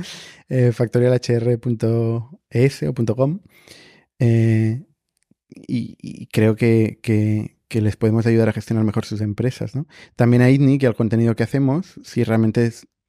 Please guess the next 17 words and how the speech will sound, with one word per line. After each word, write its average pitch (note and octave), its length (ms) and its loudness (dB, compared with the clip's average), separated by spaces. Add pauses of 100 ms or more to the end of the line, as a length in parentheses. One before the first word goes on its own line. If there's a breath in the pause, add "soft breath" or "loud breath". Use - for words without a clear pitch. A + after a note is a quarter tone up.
son - 280 -4
gente A#2 300 -2
que A2+ 100 -4
tiene A#2+ 240 0
ganas A2+ 480 -4
o B2 60 -12
curiosidad A2 500 0
de G#2+ 100 2
cómo A2 240 0
emprender A2 420 0
y A#2 60 0
cómo A2+ 160 0
lo A2 60 2
ha G#2+ 40 2
hecho - 140 -6
otra - 160 -6
gente, C3 400 -4